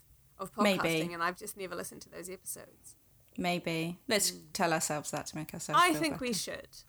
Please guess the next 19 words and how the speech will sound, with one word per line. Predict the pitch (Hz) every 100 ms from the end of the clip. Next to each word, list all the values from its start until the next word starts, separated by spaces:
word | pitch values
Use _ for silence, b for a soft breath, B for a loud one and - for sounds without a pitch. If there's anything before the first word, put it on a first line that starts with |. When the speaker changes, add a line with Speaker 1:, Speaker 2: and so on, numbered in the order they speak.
| _ _ -
Speaker 2:
Yeah. | 202 170 170 -
So | - 202
this | 190 247 -
week, | 175 214 - - - - _
we're | 185
answering | 180 180 160 - 165
a |
question, | - 160 - - 156 202 - - - B B
which | 190 - - - - - b -
I | 208
feel | - 285
like | 269 165
a | 185
lot | 185
of | 196
people | 202 196 196 190 190 190 196 -
are | 185
gonna | 185 196
be | 190 190 190 185